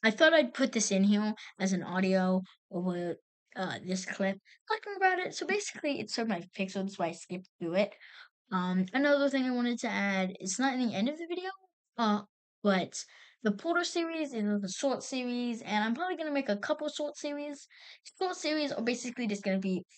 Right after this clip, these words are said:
full-on uploaded videos. They're not gonna be cut, most likely, and they won't have a thumbnail. All they'll have is a title.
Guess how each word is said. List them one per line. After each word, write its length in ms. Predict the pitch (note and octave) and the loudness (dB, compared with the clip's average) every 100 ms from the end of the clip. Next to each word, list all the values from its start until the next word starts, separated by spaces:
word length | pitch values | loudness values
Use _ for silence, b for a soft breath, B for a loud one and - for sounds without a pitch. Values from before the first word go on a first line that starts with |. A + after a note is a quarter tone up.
| - - | -20 -2
full-on 460 | A3 A3 G3+ F#3 - | 2 4 2 0 -2
uploaded 480 | F#3+ F#3 F#3 F#3 F3+ F#3 | -4 2 2 4 0 -4
videos. 480 | E3+ F#3 G3+ B3 C#4 B B B B | -2 2 2 0 -8 B B B B
They're 100 | B3 | 0
not 180 | B3 C4+ | 2 2
gonna 200 | C4+ A3 | 2 0
be 140 | F3+ - - | -2 -8 -4
cut, 340 | - G3 - - - | 0 0 -2 -12 -6
most 200 | B3+ C4 | -4 -2
likely, 380 | C#4+ C#4+ D#4 E4 - | -4 -4 -6 -6 0
and 100 | G#3+ | 2
they 80 | |
won't 220 | G3 B3 B3+ | 4 2 2
have 120 | A#3 | 0
a 100 | G3+ - | 0 -4
thumbnail. 500 | F3+ F#3 A3+ C4 D#4+ - B B B _ _ _ _ _ _ _ _ _ - | -4 -2 0 -2 -6 -10 B B B _ _ _ _ _ _ _ _ _ 0
All 160 | G#3+ G#3+ | 2 4
they'll 100 | A#3 | 6
have 160 | A3 | 6
is 100 | G#3 | 4
a 60 | F#3 | -2
title. 520 | - F#3 F#3+ B3 | -2 -2 -2 -2